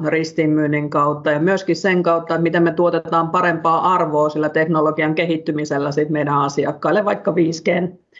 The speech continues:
<clears throat> myötä kuluttajille. Et, et kyllähän me niin kuin nähdään, että selkeästi viisi G:n myötä niin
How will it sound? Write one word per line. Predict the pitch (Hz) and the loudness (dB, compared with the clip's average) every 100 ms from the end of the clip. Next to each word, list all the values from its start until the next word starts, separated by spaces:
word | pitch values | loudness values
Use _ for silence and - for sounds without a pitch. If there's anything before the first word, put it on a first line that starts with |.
| - - _ - 254 | -20 -20 _ 0 2
<clears throat> | 185 180 | 4 4
myötä | 165 160 170 | 4 2 2
kuluttajille. | 180 160 151 - 147 147 135 143 - - _ _ - | 2 2 2 0 0 0 0 -2 -6 -20 _ _ -6
Et, | 156 156 | -4 -2
et | 156 160 | -4 -2
kyllähän | 170 151 160 | -2 0 2
me | 165 | 2
niin | 160 | 2
kuin | 180 | 2
nähdään, | 160 156 170 156 151 | 2 2 0 0 -2
että | 156 | 0
selkeästi | 156 156 165 156 175 156 | -2 0 -2 -2 -2 0
viisi | 165 156 160 | 2 0 0
G:n | 160 160 | 0 2
myötä | 160 156 | 0 0
niin | 160 156 156 156 | 0 0 0 0